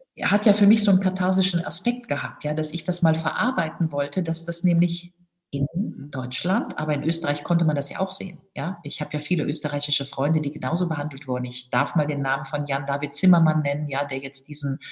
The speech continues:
Speaker 1: zum Ingeborg-Bachmann-Preis, das auch unter zwei G stattgefunden hat, diesen, diesen Brandbrief geschrieben hat, ja. Ähm, das heißt, es sind ja viele Personen, äh, die dann, äh,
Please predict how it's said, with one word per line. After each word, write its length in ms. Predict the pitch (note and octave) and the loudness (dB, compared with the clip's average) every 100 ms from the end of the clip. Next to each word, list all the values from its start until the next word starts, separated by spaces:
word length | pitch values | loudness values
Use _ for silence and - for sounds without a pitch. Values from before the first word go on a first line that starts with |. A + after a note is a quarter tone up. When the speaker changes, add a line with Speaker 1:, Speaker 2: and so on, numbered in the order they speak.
| - | -10
Speaker 1:
zum 160 | - | -6
Ingeborg-Bachmann-Preis, 1200 | - D#3+ D3+ - C#3 - D#3+ D#3 - D3 C#3 C#3 - | 2 2 4 2 0 2 2 2 0 0 0 -2 -6
das 200 | B2 - | -8 -2
auch 160 | D3 | -2
unter 220 | D#3+ D3 | -2 -4
zwei 200 | - C#3+ C#3 | -4 -2 -2
G 220 | B2+ D3+ | 0 -2
stattgefunden 640 | - - - - C#3+ C#3+ | -2 -6 -10 -10 -6 -4
hat, 160 | C3+ - | -4 -4
diesen, 420 | C3 C3 B2 B2 - - - | -6 -2 -2 -4 -8 -16 -10
diesen 180 | - D3 | -4 -2
Brandbrief 600 | D#3 F3 F3 F3 E3 E3+ | 4 4 4 4 4 2
geschrieben 500 | E3 - D#3+ D#3 C#3+ | 0 0 0 0 0
hat, 280 | D3 - | -2 -2
ja. 200 | C3+ D3+ - - - - - - | -4 -4 -4 -8 -10 -12 -12 0
Ähm, 260 | E3+ D#3+ | 4 4
das 180 | D#3+ D#3+ | 2 4
heißt, 240 | F3 F3+ - | 4 4 2
es 80 | |
sind 180 | F3 G3 | 2 4
ja 100 | F#3 | 4
viele 420 | - - C4 C#4 C4 | 2 4 6 8 4
Personen, 680 | G3 F#3+ D#3 E3+ F#3+ A3 - - - _ | 4 2 2 4 4 4 0 -10 -20 _
äh, 220 | - E3 D#3+ | 0 0 0
die 280 | E3+ E3+ | 0 0
dann, 360 | E3 D#3+ D#3 D3 - | 2 2 2 0 -4
äh, 540 | D3+ C#3+ C3 C3 A2+ | -4 -2 -4 -6 -10